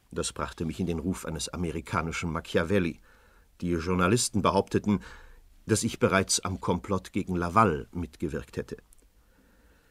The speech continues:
Wenige Tage nach Lavals zeitweiligem Sturz erhielt ich die Papiere für die Rundreise durch Französisch-Afrika. Ich verließ Vichy am achtzehnten Dezember neunzehnhundertvierzig,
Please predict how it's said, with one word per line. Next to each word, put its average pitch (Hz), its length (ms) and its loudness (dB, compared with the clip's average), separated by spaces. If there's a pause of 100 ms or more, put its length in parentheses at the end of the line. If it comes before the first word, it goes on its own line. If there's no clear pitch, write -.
(720)
Wenige 190 380 8
Tage 131 320 4
nach 139 200 0
Lavals 110 520 4
zeitweiligem 101 760 2
Sturz - 500 -2 (240)
erhielt 120 320 2
ich 117 80 -4
die - 80 -2
Papiere 90 520 -2
für - 160 -8
die 82 80 -4
Rundreise 78 680 -4
durch - 200 -8
Französisch-Afrika. - 1080 -8 (1080)
Ich - 160 0
verließ 156 380 4
Vichy 135 440 -2
am 90 220 2
achtzehnten 104 500 -2
Dezember 90 480 0
neunzehnhundertvierzig, 85 1000 -2